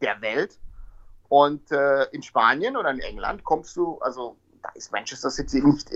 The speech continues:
nicht die Ausnahme. Ne? Und wenn man sich da anguckt, wer da mit was für Summen, mit Verlusten, guckt der Queen's Park Rangers an, die ja sogar eine Strafe in der in der Championship bekommen haben für fast, glaub ich, zweihundert Millionen Pfund, ähm, Verluste, die sie da angehäuft haben nach dem Abstieg aus der Premier League,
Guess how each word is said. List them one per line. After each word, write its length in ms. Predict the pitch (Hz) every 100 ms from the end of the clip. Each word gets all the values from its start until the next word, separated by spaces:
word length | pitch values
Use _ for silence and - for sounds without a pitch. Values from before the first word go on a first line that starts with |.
| -
nicht 180 | 131 -
die 80 | 127
Ausnahme. 640 | - - - - - -
Ne? 120 | -
Und 120 | 156 131
wenn 100 | 139
man 140 | 135
sich 140 | 139
da 100 | -
anguckt, 340 | - 147 - -
wer 140 | 139
da 200 | 147 143 - - _ _ _
mit 160 | 135 123
was 180 | 147
für 100 | 160
Summen, 540 | 127 156 175 160 147 147
mit 160 | 156 156
Verlusten, 640 | - 143 185 208 - 175
guckt 220 | 151 165 170
der 100 | -
Queen's 280 | 175 170
Park 180 | - 139
Rangers 420 | 135 185 202 190 -
an, 220 | 175 170
die 80 | 147
ja 140 | 147
sogar 240 | 143 147
eine 100 | 147 -
Strafe 380 | 135 139 - 147
in 120 | 143
der 180 | 131 - - -
in 80 | -
der 160 | 139 131
Championship 520 | 165 220 202 170 196
bekommen 400 | 175 - 170 165
haben 300 | 160 165 165 - _ _ _
für 320 | - 165 156
fast, 260 | - 160 -
glaub 140 | 151
ich, 80 | 147
zweihundert 440 | - 156 170 156
Millionen 360 | 151 151 156 151
Pfund, 380 | - 165 190 - _ _ _ _ -
ähm, 760 | 147 147 147 147 147 147 143 143 - -
Verluste, 500 | - 151 202 - 165
die 100 | 165
sie 120 | 156
da 80 | 151
angehäuft 480 | 156 160 151 160 -
haben 200 | 160 156
nach 160 | 156
dem 180 | - 156
Abstieg 380 | - - - 151
aus 140 | 147
der 80 | -
Premier 320 | - 165 160
League, 280 | 156 165 160